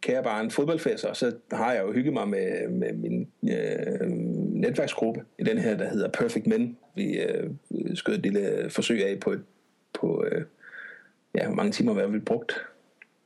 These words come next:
Ja, vi sad jo seks mand og brugte en dag på det, ikke?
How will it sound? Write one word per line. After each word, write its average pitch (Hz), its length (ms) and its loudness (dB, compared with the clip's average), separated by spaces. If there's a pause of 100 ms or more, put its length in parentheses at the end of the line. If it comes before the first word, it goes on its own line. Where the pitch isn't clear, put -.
(640)
Ja, - 60 -2
vi 113 80 -2
sad 139 180 2
jo 113 60 2
seks - 320 0
mand 117 240 2
og - 140 -2
brugte - 340 0
en - 100 0
dag 98 200 0
på - 120 0
det, - 80 0
ikke? 131 160 0